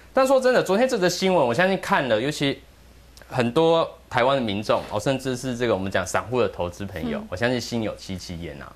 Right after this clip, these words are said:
Speaker 1: 哦，其实这则新闻讲什么？他说耗子里面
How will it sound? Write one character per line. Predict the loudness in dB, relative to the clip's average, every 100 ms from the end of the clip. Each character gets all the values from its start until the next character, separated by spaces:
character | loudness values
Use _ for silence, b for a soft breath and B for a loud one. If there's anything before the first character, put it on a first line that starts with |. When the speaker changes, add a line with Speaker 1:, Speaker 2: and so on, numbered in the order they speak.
| -2
Speaker 1:
哦， | 0
其 | 0
实 | 0
这 | 2
则 | 2 2
新 | 2
闻 | 2 2
讲 | 0 -4
什 | -6 -14
么？ | -14 -6
他 |
说 | -2 2
耗 | 2 2
子 | 0
里 | -4
面 | 0 0